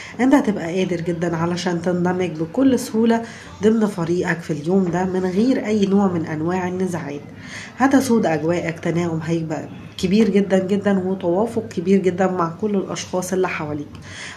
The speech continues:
ممكن حتى إنك تستفاد النهاردة من التأثرات الإيجابية اللي بتظهر دي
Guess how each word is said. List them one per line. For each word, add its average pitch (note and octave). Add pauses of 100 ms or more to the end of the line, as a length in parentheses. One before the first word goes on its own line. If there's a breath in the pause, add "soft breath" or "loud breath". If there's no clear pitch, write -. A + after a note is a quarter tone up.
ممكن C#4+
حتى A3+
إنك G3+
تستفاد F#3+
النهاردة F3
من F3+
التأثرات F3+
الإيجابية D#3+
اللي D#3+
بتظهر F3+
دي A3